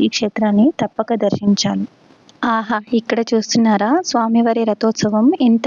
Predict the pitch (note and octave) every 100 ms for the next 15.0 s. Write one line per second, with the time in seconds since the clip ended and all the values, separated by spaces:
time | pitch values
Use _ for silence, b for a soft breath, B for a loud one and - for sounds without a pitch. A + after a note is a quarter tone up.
0 | B3 G#3 G#3 A3+ A3+ G#3 G3+ G#3+ G#3 G#3
1 | B3 D4 A3 G#3 A#3 A#3 A#3 A#3+ A#3 A3
2 | - A3 G#3+ G#3 G#3+ D#4 - C#4 - C4+
3 | C4+ - - C#4+ C#4+ C#4+ C4+ B3+ B3+ B3+
4 | A#3+ A#3+ G#3 G#3 B3 A#3 A3+ A3+ B3 A3+
5 | A3+ G#3 G#3+ A#3 A3+ A3 G#3+ G3+ - B3
6 | G#4 - A#3+ A3 A#3+ C4+ A#3+ A#3 G#3+ G3+
7 | G#3 A3+ B3+ A#3 A3+ A3 - G#3+ - A#3
8 | G#3+ C#4 B3+ G3+ - B3+ - B3+ B3+ B3
9 | A3 G#3 G#3+ G3+ G3 - _ _ _ _
10 | A#3 C4 - B3 A3 A#3+ A#3+ A#3+ - A3
11 | G#3 A#3+ - G#3 G#3 G#3+ G#3+ G#3+ G#3 G3
12 | F#3+ F#3+ - _ _ _ - - A3 C#4+
13 | D4 C#4 B3 A#3+ A#3+ G#3 G3+ A3 C4 B3+
14 | - B3+ B3 A3+ G#3 G#3+ A3 A3 G#3+